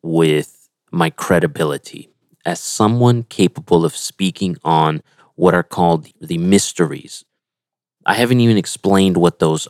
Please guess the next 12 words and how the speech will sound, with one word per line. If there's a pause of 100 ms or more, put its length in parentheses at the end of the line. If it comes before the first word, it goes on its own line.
are, (480)
just
as
I
haven't
explained (100)
the
title
of
the
podcast,
what